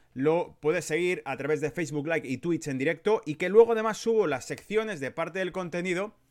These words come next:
para evitar que el contenido mismo que os doy pueda sufrir censura, como ya ha pasado, que recibí un strike hace bien poco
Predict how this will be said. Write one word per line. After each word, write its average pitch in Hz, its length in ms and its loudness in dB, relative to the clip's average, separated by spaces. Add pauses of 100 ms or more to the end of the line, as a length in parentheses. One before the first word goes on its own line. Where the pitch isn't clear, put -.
(520)
para 135 220 0
evitar 139 640 4
que 113 100 -2
el 113 120 -6
contenido 131 520 -2
mismo 147 320 0
que 143 100 0
os 131 120 -4
doy 147 300 2
pueda 131 560 -2
sufrir 139 420 -6
censura, 160 560 -2
como 117 220 -6
ya 135 120 0
ha 139 40 -2
pasado, 151 420 -4
que 131 80 -6
recibí 120 300 -8
un 139 60 -4
strike 135 480 -6
hace 123 200 -6
bien 127 240 -6
poco 156 380 -4